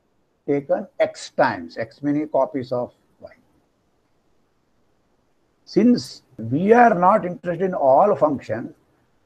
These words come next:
we are only interested in continuous functions because x is not an arbitrary indexing set here, but a topological space itself, and we are interested in only continuous functions, we will use this notation,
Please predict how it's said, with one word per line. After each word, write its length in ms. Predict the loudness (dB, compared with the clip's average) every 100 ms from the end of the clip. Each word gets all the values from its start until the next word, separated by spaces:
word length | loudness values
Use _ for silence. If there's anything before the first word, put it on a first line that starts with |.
| -8
we 120 | 0
are 140 | 2 2
only 220 | 0 -2
interested 300 | -4 -6 -10
in 40 |
continuous 600 | -6 -6 -2 -2 -2 -6
functions 440 | -10 -12 -2 -2 -2
because 320 | 0 2 2
x 280 | 0 0 0
is 200 | 0 2
not 240 | 4 6
an 100 | 6
arbitrary 840 | 6 4 4 2 2 2 4 2 -2 _ -20 -2
indexing 520 | 4 6 6 4 0
set 240 | 2 -2 0
here, 400 | 2 2 2 -4 _ _ _ _
but 340 | 4 4 4 _ 0
a 380 | 4 4 2 -4 _ _ _ _ _ _ _ _ _ _ _ _ _ -12
topological 520 | -2 4 6 6 0 -4
space 320 | 0 0 0
itself, 540 | -6 -4 -6 -4 -8 _ _ -8
and 200 | -6 -2
we 80 | 0
are 120 | 0
interested 320 | -2 -8 -10
in 80 | -8
only 180 | -4 -4
continuous 480 | -6 -2 0 0 -2
functions, 500 | -12 -12 -8 -8 -2
we 140 | 0
will 180 | 2 0
use 240 | -2 -2 -2
this 280 | -4 -2 -4
notation, 680 | 2 2 2 2 2 0